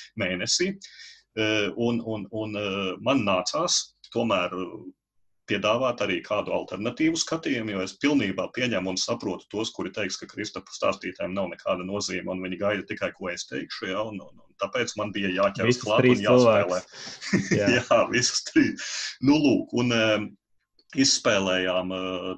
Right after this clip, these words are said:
Speaker 1: desmit, ā, misijas izgājām vienā vakarā, ā, ar
Speaker 2: Mhm.
Speaker 1: sešpadsmit reizēm, tā kā tie, kas, ā, iegādāsies The Crew vai ir spēlējuši The Crew, var rakstīt komentāros, vai jums izdosies labāk vai ne.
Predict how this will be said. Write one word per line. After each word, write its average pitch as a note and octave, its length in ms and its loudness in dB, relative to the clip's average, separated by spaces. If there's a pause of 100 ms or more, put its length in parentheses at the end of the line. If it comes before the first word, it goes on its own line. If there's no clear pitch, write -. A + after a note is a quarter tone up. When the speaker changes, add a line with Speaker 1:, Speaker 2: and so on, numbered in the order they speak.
(100)
Speaker 1:
desmit, - 640 -4
ā, F#2 360 -2
misijas G#2 500 -4
izgājām F#3+ 580 -2 (760)
vienā B2 280 4
vakarā, G#2 460 0
ā, G2+ 380 -6 (140)
ar A#2+ 200 -2
Speaker 2:
Mhm. A2 80 2
Speaker 1:
sešpadsmit A2+ 540 -2
reizēm, G#2 560 -2
tā G#2 200 -4
kā G2 380 -4
tie, A#2 200 0
kas, G2 320 -2
ā, F2+ 760 -8 (280)
iegādāsies F#2+ 760 -2
The F#2+ 100 -6
Crew G2 380 -6
vai F#2 140 -6
ir E2+ 40 -12
spēlējuši D#3 600 -4
The C#3 100 -2
Crew, C#3 380 -4
var G#2 120 -4
rakstīt G2+ 380 -8
komentāros, F#2+ 760 -4
vai G#2 160 -6
jums F#2 220 -8
izdosies G2 500 -8
labāk G2 380 -6
vai F#2 160 -6
ne. G#2 200 -4